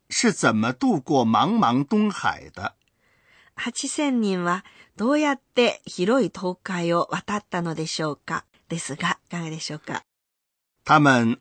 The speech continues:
Speaker 1: 各自把自己的宝贝当作船，然后站在上面渡过去的。
Speaker 2: えー、彼らは自分たちの宝物を使って船へとし、それに乗って海を渡りました。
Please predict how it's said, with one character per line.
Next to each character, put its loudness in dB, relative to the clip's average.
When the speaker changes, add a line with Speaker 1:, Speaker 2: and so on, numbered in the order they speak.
Speaker 1:
各 4
自 0
把 2
自 -4
己 -8
的 -2
宝 -2
贝 -2
当 2
作 -2
船， -6
然 2
后 -2
站 2
在 -2
上 0
面 -6
渡 0
过 -8
去 -14
的。 -16
Speaker 2:
え -8
ー、 -14
彼 0
ら 2
は 4
自 -4
分 -2
た 0
ち -4
の 2
宝 -4
物 0
を 0
使 -6
っ -2
て 0
船 -2
へ 0
と -6
し、 -4
そ -2
れ 2
に 0
乗 0
っ -4
て -2
海 0
を 2
渡 -4
り -10
ま -8
し -8
た。 -6